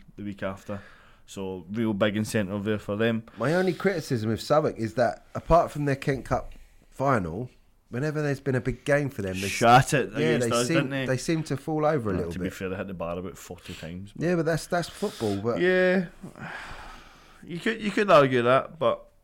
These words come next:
Speaker 1: I mean, they're in a good position again in a tough division, so, um,
Speaker 2: this is tough game,
Speaker 1: through
Speaker 2: for
Speaker 1: hook or
Speaker 2: us
Speaker 1: by
Speaker 2: to call.
Speaker 1: crook, they're, they're still challenging.
Speaker 2: Yep.
Speaker 1: Um, I, I think they will win on Sunday. I think they'll,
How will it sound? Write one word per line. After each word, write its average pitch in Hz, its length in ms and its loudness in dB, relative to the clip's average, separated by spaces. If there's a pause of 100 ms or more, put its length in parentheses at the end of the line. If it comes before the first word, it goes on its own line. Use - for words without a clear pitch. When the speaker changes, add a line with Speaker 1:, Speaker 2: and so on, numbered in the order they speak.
(160)
Speaker 1:
I 110 80 -6
mean, 104 440 -6
they're 113 160 0
in 107 180 -2
a - 20 -6
good 101 220 -8
position 98 420 -8
again 95 440 -8
in 92 100 -12
a 92 80 -8
tough 98 260 -16
division, 95 460 -8
so, 92 320 -8 (680)
um, 90 420 -6
Speaker 2:
this 165 200 0
is 147 100 -4
tough - 300 2
game, 98 220 2
Speaker 1:
through 120 320 0
Speaker 2:
for 98 80 0
Speaker 1:
hook 80 40 2
or - 40 0
Speaker 2:
us 98 80 -6
Speaker 1:
by 107 120 0
Speaker 2:
to 101 60 -2
call. 87 80 -8
Speaker 1:
crook, 110 300 -4
they're, 101 200 -4
they're 104 140 -4
still 101 480 -4 (600)
challenging. 107 600 -4 (260)
Speaker 2:
Yep. 98 280 -2
Speaker 1:
Um, 95 440 -4 (100)
I, - 640 -2
I 127 40 2
think 127 240 0
they 117 80 0
will 120 200 4
win 101 200 2
on 98 140 -2
Sunday. 101 300 -2
I 98 40 -2
think 101 240 -4
they'll, 98 280 -8